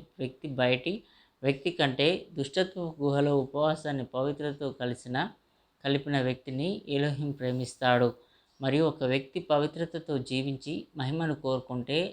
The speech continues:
అది తనకు ప్రయోజనకరమని సర్వోన్నతుడు ఎరిగితే అతను నాకు కూడా, నాకు కూడా దీన్ని ప్రసాదిస్తాడు. ఆమె అనారోగ్యంతో ఉన్నప్పటికీ ఆమె ఎన్నిసార్లు చూడకుండా నా దగ్గరకు వచ్చి నేను ప్రార్థన చేస్తున్నప్పుడు నా స్వరాన్ని వింటుంది.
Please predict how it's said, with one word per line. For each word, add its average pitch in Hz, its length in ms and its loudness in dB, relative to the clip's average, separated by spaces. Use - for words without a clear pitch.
అది 131 200 -2
తనకు 123 400 -6
ప్రయోజనకరమని 139 1000 -2
సర్వోన్నతుడు 143 720 -4
ఎరిగితే 123 460 0
అతను 160 320 2
నాకు 131 280 2
కూడా, 135 260 4
నాకు 131 360 -2
కూడా 135 420 0
దీన్ని 135 320 0
ప్రసాదిస్తాడు. 127 840 4
ఆమె 131 200 2
అనారోగ్యంతో 151 840 2
ఉన్నప్పటికీ 127 680 -2
ఆమె 131 280 0
ఎన్నిసార్లు 147 460 -2
చూడకుండా 131 580 -4
నా 156 140 -2
దగ్గరకు 127 520 -2
వచ్చి 127 260 -6
నేను 131 200 -6
ప్రార్థన 143 400 -2
చేస్తున్నప్పుడు 131 720 -6
నా 156 160 -2
స్వరాన్ని 139 500 -2
వింటుంది. 127 520 -2